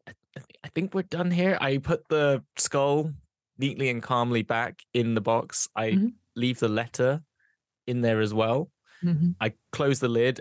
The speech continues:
Speaker 1: and I relock it with the thieves' tool so don't get in there. And I might be, like, overly make sure that it's locked. So, like, it's not,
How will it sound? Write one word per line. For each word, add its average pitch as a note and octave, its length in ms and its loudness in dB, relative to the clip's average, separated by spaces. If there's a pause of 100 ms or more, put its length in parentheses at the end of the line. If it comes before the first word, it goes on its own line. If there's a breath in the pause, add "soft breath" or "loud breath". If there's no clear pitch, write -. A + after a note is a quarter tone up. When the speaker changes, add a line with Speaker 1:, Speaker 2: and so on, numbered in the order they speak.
Speaker 1:
and A2 140 2
I A2 80 2
relock G#2+ 600 0
it - 380 -4 (1120)
with A2+ 400 -6
the A2 180 0
thieves' G#2+ 300 -4
tool G#2+ 180 -4
so A#2 160 -6
don't G#2 220 -6
get G#2+ 160 -6
in G2+ 100 -8
there. A2 180 -8
And A#2 160 -4
I A#2+ 60 0
might C3 220 -2
be, B2+ 60 2
like, A2 280 -2 (800)
overly A#2 600 0
make A#2+ 240 -4
sure B2 220 0
that B2 140 0
it's - 360 -4
locked. - 360 -6
So, - 180 0
like, A2+ 260 -2
it's - 160 -6
not, A2+ 180 0